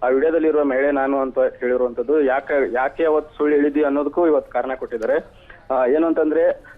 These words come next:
ಏನು ಯಾರೋ ಒಬ್ರು ನಡೆಸಿದ ಕುತಂತ್ರದಿಂದ ಈ ರೀತಿ ಎಲ್ಲ ಅವಾಂತರ ನಡೆದಿ ಅನ್ನುವಂತ, ಆ, ರೀತಿಯಲ್ಲಿ ಅವರು ಇವತ್ತು ಹೇಳಿಕೆ ಕೊಟ್ಟಿರುವಂತದ್ದು. So, ಮತ್ತೇನು, ಆ, ಸಚಿವ ಎಚ್ ವೈ ಮೇಟಿ ಅವರು ಮತ್ತು ನನ್ನ ನಡುವೆ ಯಾವುದೇ ಅಕ್ರಮ ಸಂಬಂಧ ಇಲ್ಲ. ಏನು ಸುಭಾಷ್ ಮುಗುಳ್ಕೋಡ ಅನ್ನೋರು ಏನು ಇದ್ದಾರೆ, ಅವರು,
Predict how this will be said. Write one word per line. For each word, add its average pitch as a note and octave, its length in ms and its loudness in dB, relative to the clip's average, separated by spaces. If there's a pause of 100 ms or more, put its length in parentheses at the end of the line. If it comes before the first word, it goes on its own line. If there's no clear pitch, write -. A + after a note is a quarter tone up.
ಏನು C#3 380 0
ಯಾರೋ D#3+ 340 2
ಒಬ್ರು E3 340 0
ನಡೆಸಿದ C#3+ 340 -4
ಕುತಂತ್ರದಿಂದ C#3+ 540 -2
ಈ D#3 160 2
ರೀತಿ C3+ 220 -4
ಎಲ್ಲ C3+ 180 0
ಅವಾಂತರ C3 460 0
ನಡೆದಿ C3 340 -4
ಅನ್ನುವಂತ, D3 400 -2
ಆ, B2+ 460 0
ರೀತಿಯಲ್ಲಿ D#3 400 0
ಅವರು C3 200 2
ಇವತ್ತು B2+ 240 -2
ಹೇಳಿಕೆ C3+ 240 -4
ಕೊಟ್ಟಿರುವಂತದ್ದು. B2 600 -4 (440)
So, D3+ 200 0
ಮತ್ತೇನು, F3 480 0 (360)
ಆ, C3+ 300 0 (220)
ಸಚಿವ F#3 260 -2
ಎಚ್ E3 200 -2
ವೈ E3+ 100 0
ಮೇಟಿ E3+ 240 0
ಅವರು E3+ 180 2
ಮತ್ತು E3 220 -4
ನನ್ನ D3 160 -2
ನಡುವೆ D3+ 140 0
ಯಾವುದೇ C3+ 220 2
ಅಕ್ರಮ C#3 340 -2
ಸಂಬಂಧ C3 300 -4
ಇಲ್ಲ. C3 140 -2 (440)
ಏನು D#3+ 220 0
ಸುಭಾಷ್ D#3+ 400 -6
ಮುಗುಳ್ಕೋಡ E3+ 420 0
ಅನ್ನೋರು E3 560 0
ಏನು D3+ 180 0
ಇದ್ದಾರೆ, D3 320 0
ಅವರು, F3 800 0